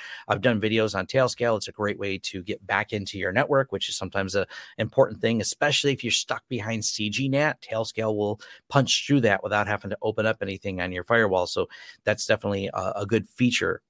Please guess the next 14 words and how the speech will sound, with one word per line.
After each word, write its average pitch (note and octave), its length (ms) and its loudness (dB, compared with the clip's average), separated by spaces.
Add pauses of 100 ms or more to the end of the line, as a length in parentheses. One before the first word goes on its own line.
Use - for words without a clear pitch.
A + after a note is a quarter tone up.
(140)
that's - 260 -2
in A#2+ 100 4
there. F2 180 -2 (1700)
All D3 160 8
right. C#3+ 400 6 (640)
Moving F#3+ 480 6
on G3 240 4
to E3 360 6
one C3 220 4
of C#3+ 100 0
the C3+ 140 2
other A#2+ 220 4
options, C3+ 640 0
and C3+ 140 -4